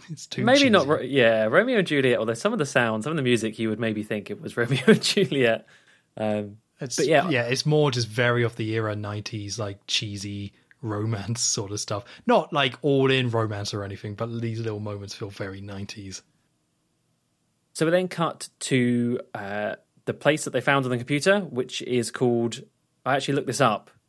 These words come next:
Speaker 2: 'cause when you see it on screen, the reason why it's up, you see it on screen, it looks remarkably similar to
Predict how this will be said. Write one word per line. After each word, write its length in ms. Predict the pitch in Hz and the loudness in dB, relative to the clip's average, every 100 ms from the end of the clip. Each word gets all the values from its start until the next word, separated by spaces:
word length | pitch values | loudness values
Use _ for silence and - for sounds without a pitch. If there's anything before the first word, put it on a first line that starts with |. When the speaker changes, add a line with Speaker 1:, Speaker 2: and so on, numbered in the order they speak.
| - | -4
Speaker 2:
'cause 200 | 113 104 - _ _ _ 123 - | -4 -4 -12 _ _ _ -20 -12
when 200 | 139 151 | -2 0
you 60 | 156 | 0
see 180 | - 226 | 0 2
it 20 | |
on 160 | 165 | 2
screen, 600 | 165 - 180 110 110 156 - | -2 2 4 4 0 -6 -10
the 100 | - | -4
reason 160 | 143 135 | -2 2
why 80 | 117 | 0
it's 120 | 113 | 2
up, 260 | 127 107 - _ _ - | 0 -2 -6 _ _ -6
you 80 | 131 | -2
see 100 | 226 | 0
it 40 | |
on 40 | 185 | 2
screen, 240 | 202 160 | 2 0
it 60 | 139 | 0
looks 220 | 156 - | -4 -2
remarkably 680 | 135 151 208 262 262 233 | -2 0 -2 -2 -2 -2
similar 540 | 220 - 185 107 104 135 _ _ _ - | -2 0 0 0 -4 -10 _ _ _ -6
to 480 | - 131 123 123 | 0 0 0 -2